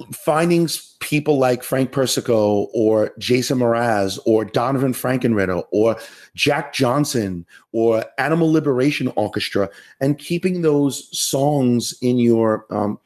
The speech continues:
playlist helps you realize that you're not the only one out there that feels like this or wants to feel like that or wants to get to that place. And hearing your universe, people in your, in your group, having that mindset,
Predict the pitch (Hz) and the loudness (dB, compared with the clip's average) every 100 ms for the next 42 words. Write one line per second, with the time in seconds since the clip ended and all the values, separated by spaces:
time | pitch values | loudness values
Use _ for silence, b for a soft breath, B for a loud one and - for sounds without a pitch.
0 | - 135 165 196 104 107 - - b b | -12 -2 0 2 0 -2 -8 -10 b b
1 | b b b - 196 202 - 226 160 165 | b b b -4 -2 -2 -2 -2 0 2
2 | 175 135 - 156 165 175 185 - 156 175 | 2 0 0 2 2 0 -4 -2 0 2
3 | 180 165 160 165 - 165 175 147 131 131 | 2 2 2 0 -2 -2 0 2 2 2
4 | 127 - - - 190 262 185 143 110 110 | -2 -4 -14 -6 0 0 2 0 0 -2
5 | 107 143 170 170 202 233 - 156 120 110 | -2 0 2 2 0 0 -4 0 0 0
6 | 110 110 160 175 165 175 202 233 - 151 | -2 -2 0 0 2 2 2 -2 0 0
7 | - B B B B - 101 120 117 - | 0 B B B B -10 -6 0 0 0
8 | 123 110 107 - 110 95 - - - B | 0 0 -2 -4 -2 -2 -2 -6 -6 B
9 | B 143 151 - 170 202 202 165 147 143 | B -2 -2 -4 -4 0 2 2 0 -4
10 | _ _ _ _ _ - 117 139 135 151 | _ _ _ _ _ -8 0 0 2 0
11 | 151 123 110 101 - - - 147 147 143 | 2 0 -2 -2 -10 -16 -8 -4 0 0
12 | 139 139 135 131 127 - 127 131 127 117 | 2 2 2 2 0 -2 -2 2 0 2
13 | 139 131 - - 135 143 139 135 131 - | 2 2 -2 -4 0 2 2 0 0 0